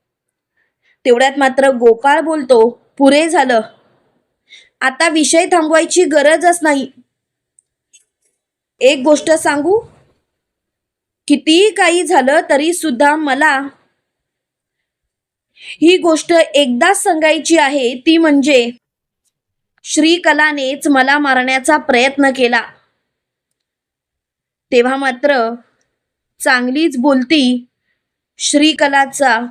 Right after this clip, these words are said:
बंद झालेली असते. त्यावेळेला श्रीकला बोलते, "काही काय बोलतोस? कितीही काही झालं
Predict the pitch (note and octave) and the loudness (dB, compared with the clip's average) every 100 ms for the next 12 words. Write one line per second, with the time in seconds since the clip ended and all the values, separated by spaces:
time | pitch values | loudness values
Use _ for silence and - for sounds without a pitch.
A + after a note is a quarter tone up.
0 | - _ A3+ C4 B3+ D#4+ F4 D4 D4 D4+ | -14 _ 0 2 2 2 0 -2 0 -2
1 | D4 B3 B3 C4+ C4 C4+ C#4+ C#4 C4 C4 | 0 0 2 0 0 0 -2 -6 -4 0
2 | C#4+ C#4+ C#4+ B3 C4 B3+ B3+ C#4+ D4+ F4 | 0 0 -2 0 0 0 -6 -6 -2 0
3 | E4+ D#4 B3 B3 B3+ - - _ _ _ | 0 -2 2 2 2 -4 -20 _ _ _
4 | _ _ _ _ _ _ _ _ _ _ | _ _ _ _ _ _ _ _ _ _
5 | _ _ _ _ D4+ - D4+ E4+ G4 F#4 | _ _ _ _ -2 0 2 4 4 0
6 | E4 E4+ E4 C#4 C4+ | 0 0 0 2 2